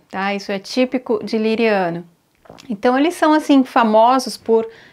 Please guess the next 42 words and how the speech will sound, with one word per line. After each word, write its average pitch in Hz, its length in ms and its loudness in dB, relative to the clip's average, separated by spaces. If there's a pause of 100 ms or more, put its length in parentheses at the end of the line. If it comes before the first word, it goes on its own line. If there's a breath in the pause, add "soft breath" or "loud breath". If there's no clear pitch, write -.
serem 226 360 2
manifestadores 240 1300 0
de 220 160 0
sonhos 220 440 -2
e 226 60 -2
desejos. 208 680 0 (120)
Eles 240 180 4
não 277 120 4
têm 285 120 2
problema 262 400 2
algum 208 420 -2
de 202 120 -6
começar 208 580 -2 (220)
toda 294 260 2
manhã 254 340 0
do 262 160 0
zero, 170 300 -4 (480)
tá? 202 280 -2
Eles, 208 260 0
é - 120 0
uma 220 120 2
coisa 233 260 0
que 240 140 -2
nunca 311 440 2
vai 294 320 0 (240 loud breath)
desanimar 240 600 0
eles 190 300 -4
de 202 80 -10
falar 208 240 -2
assim, 214 160 -6
"Ah, 240 140 0
hoje 240 240 0
vamos 247 160 -6
começar 233 280 -6
tudo 226 220 -4
de 254 100 -4
novo." 190 320 -2
Isso 226 180 -4
aí, 254 120 4
na 254 100 2
verdade, 214 440 -2
eles 247 280 -2